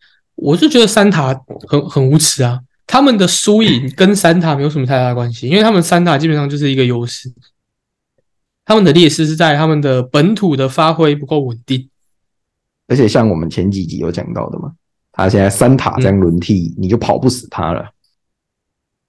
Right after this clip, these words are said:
Speaker 1: 应该说他比较不会累，但是你说进攻的上哈，你，你说只，就算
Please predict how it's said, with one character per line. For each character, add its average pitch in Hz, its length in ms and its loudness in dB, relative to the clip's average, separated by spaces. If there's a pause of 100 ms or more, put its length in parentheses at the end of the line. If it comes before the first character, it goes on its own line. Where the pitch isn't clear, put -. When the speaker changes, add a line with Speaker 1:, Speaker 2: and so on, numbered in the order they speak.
(280)
Speaker 1:
应 269 100 0
该 294 80 6
说 277 180 2
他 269 180 -4
比 - 160 -2
较 170 120 4
不 147 180 0
会 151 140 -4
累， 147 260 -4 (340)
但 277 140 2
是 285 60 6
你 220 80 4
说 240 160 4
进 180 320 2
攻 175 260 2
的 170 120 -2
上 160 220 -4
哈， 123 200 -4 (340)
你， 165 120 2 (120)
你 170 120 4
说 247 120 2
只， 208 200 -6
就 226 120 -2
算 208 360 0